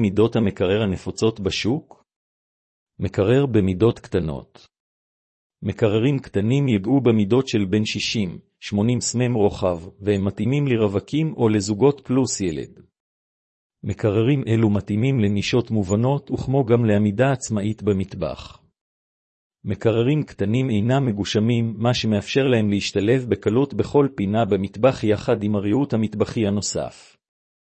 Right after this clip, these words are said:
מקרר במידות סטנדרטיות. מקררים סטנדרטיים הם מקררים המתאימים למשפחה עם מספר ילדים,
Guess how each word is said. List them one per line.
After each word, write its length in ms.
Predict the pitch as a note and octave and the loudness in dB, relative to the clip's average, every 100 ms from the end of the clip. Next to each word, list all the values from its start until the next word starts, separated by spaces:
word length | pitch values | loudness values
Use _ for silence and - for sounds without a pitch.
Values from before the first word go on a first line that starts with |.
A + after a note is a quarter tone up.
| _ _ _ - | _ _ _ -8
מקרר 500 | G2 - G2+ B2+ C#3 | -4 0 2 2 2
במידות 520 | G#2+ F#2+ F#2+ A2 B2+ | 2 2 2 0 0
סטנדרטיות. 1000 | - C#3 B2 G#2 F#2+ - E2+ B1 - - _ _ _ _ _ _ _ _ _ - | -2 -2 2 4 2 -2 -4 -4 -10 -20 _ _ _ _ _ _ _ _ _ -6
מקררים 560 | G#2+ A#2 A2 B2+ D#3 | -2 2 2 2 0
סטנדרטיים 760 | C#3 - C3 G#2+ G2+ - G#2+ G2+ | 0 0 2 4 2 2 0 0
הם 180 | G#2 G2+ | 0 -2
מקררים 500 | G2 G#2 G2+ C3 C#3 | 0 0 2 0 2
המתאימים 520 | A2+ - G#2+ C3 C3 | 0 0 0 0 0
למשפחה 640 | G2+ G2 - - - C3+ C3+ | 0 -2 -4 -4 0 0 -2
עם 140 | B2 | -2
מספר 360 | G2+ - - C#3 | -2 -2 0 2
ילדים, 520 | A2+ F#2+ F#2+ B2+ C#3+ | 4 2 0 -2 -2